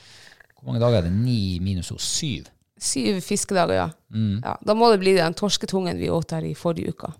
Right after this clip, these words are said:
Speaker 2: De ferske torsketungen. Herregud, det var deilig å bare, mm, torsketung igjen.
Speaker 1: Ja, for det var årets første.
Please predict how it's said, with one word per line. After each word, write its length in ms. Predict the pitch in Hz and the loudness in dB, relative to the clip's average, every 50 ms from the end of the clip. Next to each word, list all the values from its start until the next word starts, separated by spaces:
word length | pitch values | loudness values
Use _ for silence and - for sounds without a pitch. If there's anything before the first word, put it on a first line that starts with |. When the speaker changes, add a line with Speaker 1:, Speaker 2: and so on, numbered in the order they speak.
| - _ _ | -20 _ _
Speaker 2:
De 100 | - 170 | -14 -8
ferske 480 | - - 196 190 - - - - 185 | -4 -4 -2 0 0 -2 -2 -4 -6
torsketungen. 640 | - - 180 - - - - - 180 180 - - 160 - - - | -4 -4 -4 -4 -4 -8 -8 -8 -8 -8 -8 -8 -12 -10 -6 -4
Herregud, 520 | 220 202 185 165 170 170 160 175 202 196 165 | -4 -4 -2 -2 -4 -2 -2 -2 -2 0 0
det 100 | 160 156 | 0 0
var 80 | 160 160 | 0 0
deilig 300 | 165 165 175 170 165 160 | 0 0 0 0 -2 -2
å 220 | 156 - 151 156 160 156 160 | -2 -2 -2 -2 -4 -4 -6
bare, 280 | 160 160 160 165 165 160 - - - - - - - - - _ _ _ _ _ _ _ - | -4 -4 -2 -2 -4 -4 -8 -14 -20 -20 -20 -20 -20 -20 -20 _ _ _ _ _ _ _ -2
mm, 500 | - 226 254 240 180 147 - 147 - - - - - - _ _ | 2 4 4 4 2 0 -2 -6 -10 -14 -16 -18 -20 -20 _ _
torsketung 480 | - 220 220 - - - - 190 180 - | -2 -2 0 0 -2 -2 -2 -2 0 0
igjen. 180 | - - - - - - _ _ _ _ _ _ _ _ _ _ - - - _ - - - - - _ _ _ _ _ _ _ _ - | -2 -4 -4 -8 -12 -18 _ _ _ _ _ _ _ _ _ _ -20 -20 -20 _ -20 -20 -20 -20 -20 _ _ _ _ _ _ _ _ -10
Speaker 1:
Ja, 160 | 82 82 82 - _ _ _ _ _ _ _ _ _ _ _ - | -10 -10 -10 -14 _ _ _ _ _ _ _ _ _ _ _ -6
for 80 | 95 | -4
det 80 | 92 101 | -2 -2
var 140 | 110 110 113 | -2 -2 -2
årets 160 | 113 95 - - | -2 -2 -2 -4
første. 340 | 107 110 - - - - | -4 -4 -6 -6 -10 -16